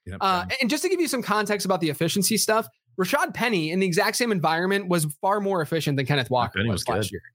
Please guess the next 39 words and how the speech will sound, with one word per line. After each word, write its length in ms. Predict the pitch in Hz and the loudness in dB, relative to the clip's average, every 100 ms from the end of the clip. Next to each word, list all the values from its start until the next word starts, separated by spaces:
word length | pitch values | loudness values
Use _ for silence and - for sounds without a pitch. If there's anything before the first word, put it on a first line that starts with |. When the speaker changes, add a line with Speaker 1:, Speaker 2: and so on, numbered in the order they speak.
| _ - | _ -2
Speaker 2:
You 80 | 180 | 0
know, 120 | 185 | 0
and, 160 | 196 202 | 0 0
and 160 | 208 196 - - - | -2 -2 -8 -16 -6
I, 220 | 226 220 | -2 0
I 20 | |
know 160 | 226 285 | 0 0
that 100 | 233 | 0
people 240 | 233 220 | -2 0
are 80 | 226 | 2
gonna 180 | 208 170 | 2 -2
think 200 | 202 202 | -2 0
that 100 | 202 | 0
I'm, 120 | 170 | 2
like, 180 | 165 147 | 0 -2
hating 420 | - 180 196 185 | -2 0 0 0
on 200 | 165 160 | 0 0
Kenneth 260 | 170 170 139 | 0 0 0
Walker 460 | 147 180 175 143 | 2 0 0 0
because, 520 | 147 147 156 143 - - _ - | 0 0 0 0 -2 -4 _ -2
uh, 140 | 160 | 0
I'm 100 | 156 | 0
saying 240 | 151 208 247 | 0 2 2
all 60 | |
these 140 | 170 143 | 0 -2
things. 140 | 143 _ - | -4 _ -4
He's 160 | 254 | -2
still 200 | - 320 | 0 0
good. 260 | 220 320 240 | 0 0 0
He's 120 | 160 | -2
still 260 | - 277 277 | 0 0 2
a 80 | 208 | 0
<laughs> 60 | 165 | -2
very, 340 | 180 262 240 | 0 0 0
very, 380 | 190 - 240 190 | 0 0 0 0
very 260 | 190 226 185 | 0 0 0
solid 340 | 208 185 160 | 0 0 0
running 280 | 160 214 170 | 0 0 0
back. 240 | 131 123 | 0 -2